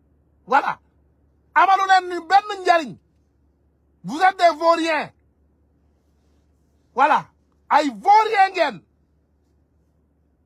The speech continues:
Xam ngeen ne président bu bëggul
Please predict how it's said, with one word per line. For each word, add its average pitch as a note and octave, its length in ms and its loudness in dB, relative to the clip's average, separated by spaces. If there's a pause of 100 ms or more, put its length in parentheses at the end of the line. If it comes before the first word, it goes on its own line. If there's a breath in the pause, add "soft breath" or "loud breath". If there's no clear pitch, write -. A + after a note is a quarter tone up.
(160)
Xam C#4+ 240 -6
ngeen C#4+ 220 -10
ne C4 180 -10 (320)
président C4 500 -4
bu C4 160 -12
bëggul A#3+ 420 -10